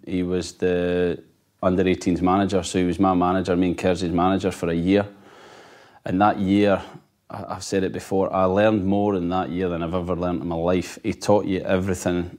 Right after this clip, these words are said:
In fact, this week we were, we were discussing a few sessions that he taught us. He done one one day with, with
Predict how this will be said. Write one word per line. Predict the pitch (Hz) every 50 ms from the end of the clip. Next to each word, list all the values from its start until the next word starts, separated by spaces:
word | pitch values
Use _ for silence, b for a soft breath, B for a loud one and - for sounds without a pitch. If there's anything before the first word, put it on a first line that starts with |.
| -
In | - 101
fact, | 98 - 104 98 95 -
this | 107 107 - - -
week | 107 107 - - -
we | - 110
were, | 95 98 92 85 - - _ _ _
we | - 101
were | 95 92
discussing | 85 98 - - - 107 98 - - 98
a | 92
few | 87 - - 98 95 95
sessions | - - - 101 101 98 - - 98 95 87 -
that | 90 80
he | - 95
taught | - - 110 104 95 87
us. | 98 92 87 - - B B B B B B B B B B
He | B 98
done | 110 120 117 107
one | 104 110 113 110 101
one | 107 107 107 104
day | 95 98 92 92 92 92
with, | 92 98 95 90 95 95 -
with | 87 95 95 92 90 90 -